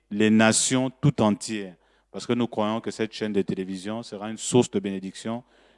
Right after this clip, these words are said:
dans les nations, comme toutes les autres chaînes de télévision que le Seigneur lui-même a réellement suscitées. Donc voilà, nous allons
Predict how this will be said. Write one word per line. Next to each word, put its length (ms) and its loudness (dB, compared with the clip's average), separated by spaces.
dans 240 6
les 120 2
nations, 340 -4
comme 220 -2
toutes 260 12
les 160 2
autres 140 2
chaînes 160 6
de 80 2
télévision 520 -4
que 120 -6
le 100 2
Seigneur 480 2
lui-même 460 2
a 160 -4
réellement 460 2
suscitées. 520 -6
Donc 160 -2
voilà, 440 0
nous 120 -4
allons 280 0